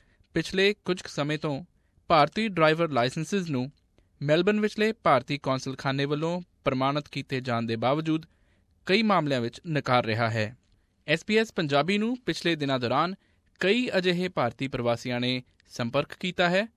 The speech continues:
ਜਿਨ੍ਹਾਂ ਦੇ ਭਾਰਤੀ ਲਾਇਸੈਂਸਿਸ ਨੂੰ ਵਿਕਰੋਡਜ਼ ਵੱਲੋਂ ਇਹ ਕਹਿ ਕੇ ਨਕਾਰ ਦਿੱਤਾ ਗਿਆ ਕਿ ਉਹ ਓਰੀਜਨਲ ਡਾਕੂਮੈਂਟ ਦੇ ਤੌਰ 'ਤੇ ਵੈਰੀਫਾਈ ਨਹੀਂ ਹੋ ਸਕੇ ਹਨ।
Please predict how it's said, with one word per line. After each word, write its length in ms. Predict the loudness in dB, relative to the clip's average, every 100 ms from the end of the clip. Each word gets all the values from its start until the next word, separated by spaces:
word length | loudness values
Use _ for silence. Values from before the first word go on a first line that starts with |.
| _ _ _ -6
ਜਿਨ੍ਹਾਂ 300 | -2 0 0
ਦੇ 200 | 0 -2 0
ਭਾਰਤੀ 400 | 0 0 -2 -2
ਲਾਇਸੈਂਸਿਸ 600 | 0 -2 -2 -4 -4 -4
ਨੂੰ 260 | -4 -4 -10 _ _ -6
ਵਿਕਰੋਡਜ਼ 500 | -4 2 2 2 0
ਵੱਲੋਂ 300 | -2 -2 -4 -4
ਇਹ 160 | -4
ਕਹਿ 140 | -2 -2
ਕੇ 140 | -2
ਨਕਾਰ 300 | -4 0 0
ਦਿੱਤਾ 280 | 0 -2 -2
ਗਿਆ 300 | 2 2 2 -6 _ _ _
ਕਿ 180 | 0 0
ਉਹ 360 | -2 0 0 0 -8 _ 2
ਓਰੀਜਨਲ 460 | 4 4 2 -2
ਡਾਕੂਮੈਂਟ 460 | 2 0 0 -4 -4
ਦੇ 120 | -4 -2
ਤੌਰ 240 | 0 0
'ਤੇ 280 | 0 -4 -4 -4
ਵੈਰੀਫਾਈ 560 | -2 -2 0 0 0 -2
ਨਹੀਂ 220 | 0 0
ਹੋ 140 | -2
ਸਕੇ 280 | -4 -4 -6
ਹਨ। 260 | -2 -4